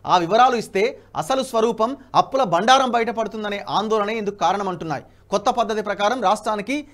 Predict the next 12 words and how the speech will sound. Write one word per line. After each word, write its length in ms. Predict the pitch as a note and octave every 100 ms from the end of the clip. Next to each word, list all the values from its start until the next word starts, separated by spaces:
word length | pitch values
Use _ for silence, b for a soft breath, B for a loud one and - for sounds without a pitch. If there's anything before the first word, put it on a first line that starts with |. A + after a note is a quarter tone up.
| b
ఈ 180 | F3 F#3+
ఏడాది 260 | G3+ B3+ B3+
ప్రతిపాదించిన 580 | A#3 G#3 G#3+ G#3+ G3 E3
అప్పుల్లో 340 | D#3 G#3+ A#3
పది 240 | B3+ F#3
నుంచి 220 | A3+ B3 C4
పదిహేను 340 | F#3+ A3 A#3+
శాతం 300 | A3+ G#3 G#3
కూడా 200 | G3+ G3+
వచ్చే 280 | G3 G3 F#3+ F3
ఛాన్స్ 180 | G#3
ఉండదు. 580 | B3 D#3+ F3 D#3+ F3+ C3+